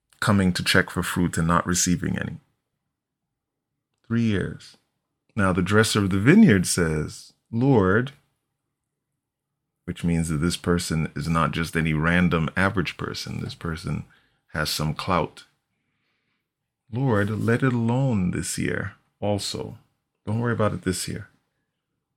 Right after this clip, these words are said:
I will dig about it. I will fertilize it. I will take some extra care and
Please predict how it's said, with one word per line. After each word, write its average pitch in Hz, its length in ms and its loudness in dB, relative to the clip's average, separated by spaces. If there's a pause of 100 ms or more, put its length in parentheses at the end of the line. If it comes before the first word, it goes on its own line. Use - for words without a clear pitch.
(340)
I 104 460 4
will 101 400 2
dig 104 300 2
about 98 300 2
it. 80 100 0
I 92 120 4
will 95 120 -2
fertilize 90 800 0
it. 69 140 -4
I 87 100 0
will 90 380 0 (180)
take 104 240 0
some - 240 -4
extra 101 340 -2
care 90 640 -2 (600)
and 87 560 0